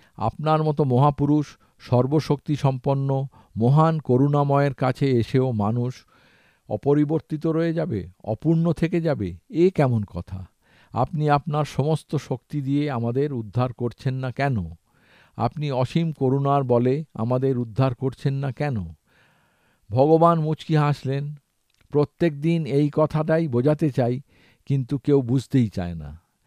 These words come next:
এত প্রলেপ লাগানো আছে মানুষের মধ্যে যে সত্যি কথা শুনতে চায় না, তাই বুঝতেও পারে না। বললেন, "আচ্ছা, তোমাকে আবার বুঝিয়ে দিচ্ছি।"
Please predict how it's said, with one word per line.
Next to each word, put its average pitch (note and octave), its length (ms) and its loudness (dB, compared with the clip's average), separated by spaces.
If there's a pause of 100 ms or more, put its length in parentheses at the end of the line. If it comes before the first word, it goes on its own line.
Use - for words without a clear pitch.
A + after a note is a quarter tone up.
(200)
এত C3 260 -2
প্রলেপ D#3 520 2
লাগানো D3 380 0
আছে C#3+ 240 -2
মানুষের C3 460 -2
মধ্যে B2 480 -2
যে A#2 260 -2 (340)
সত্যি - 440 -6
কথা C#3+ 260 -4
শুনতে A#2+ 460 -6
চায় F2+ 260 -8
না, E2+ 220 -14 (320)
তাই B2+ 140 2
বুঝতেও C#3+ 440 4
পারে A#2+ 280 4
না। A#2+ 220 -6 (440)
বললেন, C#3+ 600 0
"আচ্ছা, B2+ 440 -6
তোমাকে C#3+ 320 -4
আবার C3+ 320 4
বুঝিয়ে A2 340 0
দিচ্ছি।" F#2+ 440 -10